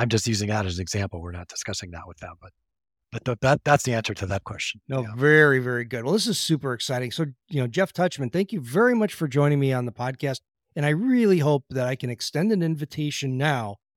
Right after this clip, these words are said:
Speaker 2: for, as this progresses, please check back in and we'll update our listeners as to what this product is and where it is in the pipeline.
Speaker 1: Thank you. I'm a, I'm a big fan of your podcast, and it was just really a delight to,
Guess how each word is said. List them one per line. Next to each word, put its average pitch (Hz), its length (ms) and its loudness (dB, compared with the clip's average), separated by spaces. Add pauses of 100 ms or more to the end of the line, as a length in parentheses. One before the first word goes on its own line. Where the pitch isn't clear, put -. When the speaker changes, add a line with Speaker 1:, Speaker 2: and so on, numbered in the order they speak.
(140)
Speaker 2:
for, - 260 -10
as 143 320 -6
this 160 160 -6
progresses, 139 640 -4
please 190 300 -4
check - 320 -2
back 113 240 -6
in 120 280 -4
and 120 440 -4
we'll 120 100 -4
update 143 400 -2
our 127 120 -2
listeners 139 500 -2
as 110 140 -6
to 120 160 -6 (280)
what 139 160 -4
this 143 140 -8
product 139 360 -6
is 147 220 -4
and 117 100 -6
where 127 200 -2
it 151 80 0
is 151 160 -2
in 151 80 -2
the - 40 -4
pipeline. 135 440 -6 (1200)
Speaker 1:
Thank 180 220 8
you. 143 160 6
I'm 151 100 4
a, 143 40 4
I'm 151 180 0
a 156 60 0
big 208 200 4
fan 165 220 4
of 139 80 -4
your 135 100 2
podcast, 135 720 2
and 117 100 -4
it 113 60 -6
was 113 160 -4
just 120 220 -4
really 123 300 0
a 123 40 0
delight 110 360 -2
to, 107 180 -6